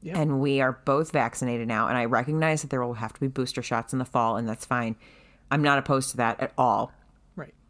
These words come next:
Speaker 2: I fully recognize the need for that. But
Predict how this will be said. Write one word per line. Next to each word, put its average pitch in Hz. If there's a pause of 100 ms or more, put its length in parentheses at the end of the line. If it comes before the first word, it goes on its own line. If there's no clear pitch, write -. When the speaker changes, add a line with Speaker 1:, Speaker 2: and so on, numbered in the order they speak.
(180)
Speaker 2:
I 139
fully 147
recognize 123
the 120
need 123
for 160
that. 214 (760)
But 131